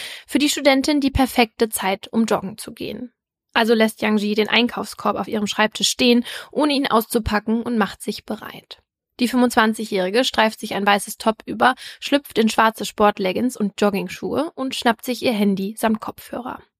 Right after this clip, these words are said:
Während sie die Stufen im Treppenhaus hinuntergeht, wippt ihr langer dunkler Pferdeschwanz im Takt und als sie aus dem gelb angestrichenen Haus mit den prunkvoll verzierten Fenstern aufs Kopfsteinpflaster tritt,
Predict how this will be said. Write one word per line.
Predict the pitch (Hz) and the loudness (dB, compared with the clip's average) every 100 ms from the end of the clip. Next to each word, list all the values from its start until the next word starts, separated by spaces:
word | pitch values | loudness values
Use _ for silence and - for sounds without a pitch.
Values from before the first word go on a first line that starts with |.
| _ _ - - - - | _ _ -16 -14 -12 0
Während | 277 277 | 4 4
sie | 262 | 2
die | 277 | 0
Stufen | - 302 294 | 2 2 2
im | 262 | -2
Treppenhaus | 254 226 226 214 214 | 0 0 2 0 2
hinuntergeht, | 233 226 185 196 - 202 220 | 4 2 2 -4 -2 -4 2
wippt | 226 220 - | 2 2 -4
ihr | 208 | 0
langer | 196 196 190 | 2 0 0
dunkler | 202 196 185 | -2 -2 -6
Pferdeschwanz | - 196 180 180 - 185 | 0 2 2 -2 -6 -6
im | 196 | -6
Takt | - 214 - - - - | 0 -2 -2 -14 -18 -6
und | - 233 | 2 4
als | 254 | 4
sie | 262 | 2
aus | 247 | 0
dem | - 247 | 2 4
gelb | 240 247 | 4 4
angestrichenen | - 226 220 - 208 208 190 | 2 2 0 -4 -2 0 2
Haus | 208 202 202 - | 2 2 2 -4
mit | 196 - | -6 -4
den | 190 | -2
prunkvoll | - 226 214 202 | 4 2 4 0
verzierten | 190 202 - 214 202 | 0 -2 -2 -2 -2
Fenstern | - 220 214 - 196 | 2 2 4 0 -2
aufs | 196 - | -4 -2
Kopfsteinpflaster | 262 - 202 185 - 190 220 | -2 0 -2 -2 -2 -2 -4
tritt, | - 226 | -2 -4